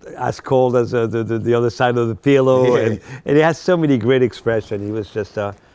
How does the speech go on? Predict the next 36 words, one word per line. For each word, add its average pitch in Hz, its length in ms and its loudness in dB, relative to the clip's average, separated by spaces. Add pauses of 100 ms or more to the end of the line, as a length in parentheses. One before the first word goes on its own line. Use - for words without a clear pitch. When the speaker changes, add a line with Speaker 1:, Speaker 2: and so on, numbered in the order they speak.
(200)
Speaker 1:
an 117 100 -8
amazing, 113 520 -4
amazing 107 420 -6
human 104 300 -8
being, 104 320 -8
and 101 240 -16 (960)
truly 127 320 0
missed, 113 460 -8
uh, 101 340 -8
all 113 120 -6
the 107 100 -6
time, 95 300 -14
you 101 60 -18
know. 104 140 -14
Speaker 2:
Yeah, 92 100 -12
Speaker 1:
So 87 100 -14
Speaker 2:
rest 101 260 -12
in 104 80 -16
peace, 104 320 -16
man, 90 220 -18
to 92 80 -18
the 82 60 -18
legend, 87 240 -14
Speaker 1:
rest 113 220 -12
in 110 80 -14
Speaker 2:
man. - 80 -16
Speaker 1:
peace 107 180 -8
for 101 140 -12
sure. 98 340 -12 (220)
Speaker 2:
So 110 220 -6
yeah, 107 280 -4
so 98 460 -10
let's, 123 300 -10
let's 147 240 -10
get, 180 260 -10
let's, 143 300 -10